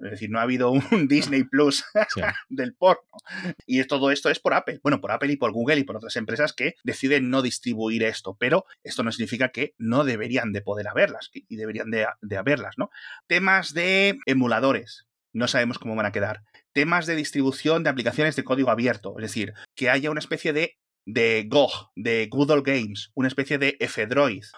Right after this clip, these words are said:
Speaker 1: una especie de distribución de Mozilla, de cosas completamente abiertas, pero que sirvan muchísimo para un nicho y que realmente hagan más útiles los iPhone. Es decir, gente que a lo mejor ahora está en Android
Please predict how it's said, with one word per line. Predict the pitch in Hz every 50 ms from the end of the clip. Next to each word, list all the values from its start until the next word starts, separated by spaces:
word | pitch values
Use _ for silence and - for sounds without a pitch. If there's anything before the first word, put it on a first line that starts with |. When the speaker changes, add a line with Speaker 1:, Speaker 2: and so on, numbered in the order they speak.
| - -
Speaker 1:
una | - 120 127 139
especie | 139 - 143 139 139 - 143
de | 139 135
distribución | 127 120 113 - - 117 113 113 110 107 - - 131 135 143 147 151 147 - -
de | 117 127 123
Mozilla, | 120 107 107 - - - - 156 151 143 113 - - - _ _ _ _ _ -
de | 104 113 101
cosas | 110 127 - - 147 143 - - - _ - - _ - _
completamente | - 139 123 131 160 165 175 175 165 151 160
abiertas, | 156 151 175 185 175 - 196 175 - -
pero | 131 123 120 117
que | 120 113
sirvan | - - 156 156 160 156 160 151 - _
muchísimo | - 123 127 135 147 143 - - 170 - - - 147 139
para | 135 147 139 135
un | 135 139
nicho | 139 139 139 - 165 175 175 - - - - - -
y | 135 139 135
que | 139 131 127
realmente | 127 127 127 135 135 135 131 135 139 156 151 - -
hagan | 127 135 143 156 147
más | 139 131 - -
útiles | 156 139 - 110 107 104 107
los | 110 107 - 135
iPhone. | 120 123 117 - 92 92 123 - -
Es | 117 113 -
decir, | 135 113 110
gente | - - 160 165 160 165 151
que | 156 147
a |
lo | 147 143
mejor | 139 - - 165 151 -
ahora | - 131 147 151 147
está | - - 147 139 - -
en | - 117 123
Android | 151 180 190 170 160 160 170 233